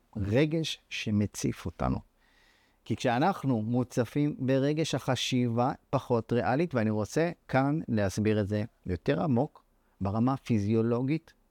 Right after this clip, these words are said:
ותשימו לב מה קורה אצל אדם עם חרדות. גם האנשים שסובבים את ה-, את אותו אדם, וגם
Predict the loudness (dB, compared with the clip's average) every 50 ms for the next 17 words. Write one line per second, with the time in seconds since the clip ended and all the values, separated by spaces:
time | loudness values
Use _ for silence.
0 | _ _ _ _ _ _ _ _ _ _ _ -4 -4 -4 -2 -2 -6 -2 0 0
1 | 2 2 2 2 2 2 0 0 -2 -2 -2 -2 -2 -2 -2 -2 0 2 2 2
2 | 2 0 -4 _ _ _ _ -4 -2 -2 -2 0 0 -2 -2 0 0 0 0 0
3 | -2 -2 -6 -12 _ _ _ _ _ -20 -20 -14 -6 -4 0 0 2 2 2 2
4 | 2 2 0 0 0 -2 -2 -2 -2 -2 -2 -2 -2 0 0 -2 -2 0 0 0
5 | 0 0 0 0 0 2 0 0 -2 _ _ _ _ -6 -6 -4 -2 0 0 0
6 | -2 -4 -6 -8 -6 -4 -4 -2 0 0 0 2 0 0 -2 -2 -4 -4 -4 -2
7 | -2 -2 0 0 0 0 0 -2